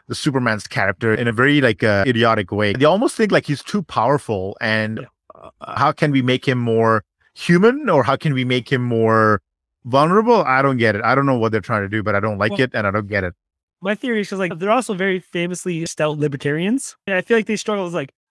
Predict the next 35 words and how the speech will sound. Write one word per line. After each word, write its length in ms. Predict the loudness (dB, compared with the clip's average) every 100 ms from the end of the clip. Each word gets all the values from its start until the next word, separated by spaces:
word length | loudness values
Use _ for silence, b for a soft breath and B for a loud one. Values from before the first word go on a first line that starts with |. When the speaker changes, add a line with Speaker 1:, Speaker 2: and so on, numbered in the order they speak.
| -4
Speaker 2:
"I 80 | 2
don't 160 | 2
understand 480 | 2 -2 -2 -4 -2
why 220 | -2 -2
this 140 | -2 -4
guy 220 | -2 -2
would 100 | -2
wanna 260 | -2 -2 -4
be 140 | -6
good." 480 | -4 -2 -2 -4 -8 -14
<laughs> 100 | -8
I 160 | -6
do 100 | -4
think 160 | -4 -4
it 140 | -2
is 280 | 0 0 0
their 320 | 0 0 0
libertarian 520 | -4 -6 -2 0 0 -2
ideology. 640 | -2 0 0 0 0 -2
They, 120 | -4
they 180 | -4 -4
just 200 | -4 -8
can't 260 | -6 -6 -6
get 180 | -10 -10
the 80 | -12
character. 520 | -6 -4 -2 -4 -4 _ _
If 80 | -2
you're 100 | -2
just 220 | -2 -8
th-, 120 | -14 -16 -6
this 200 | -4 -2
powerful, 640 | -2 -2 -2 -4 -6 -8 _ _ _
why 340 | 0 2 2
would 220 | 2 -2 -2
you 420 | -2 -2 -4